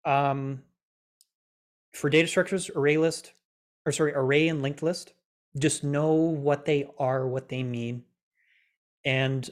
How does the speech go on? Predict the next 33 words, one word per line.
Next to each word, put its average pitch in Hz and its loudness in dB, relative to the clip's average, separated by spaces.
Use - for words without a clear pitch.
learn 147 0
the 135 0
very 143 4
basics 156 -2
of 139 -2
how 151 0
to 156 -8
know 143 0
when 143 0
a 135 0
piece 139 -6
of 131 -6
code 131 2
is 135 0
super 143 0
inefficient, 135 -4
'cause 131 -2
even 196 0
that 196 -2
can 185 -2
help 175 -2
you. 175 -4
That - -4
kind 220 0
of 247 -2
thing 254 -4
can 202 -4
pop 180 -4
up 160 -6
in 139 -4
your 127 -6
day-to-day 127 -4
work. 131 -6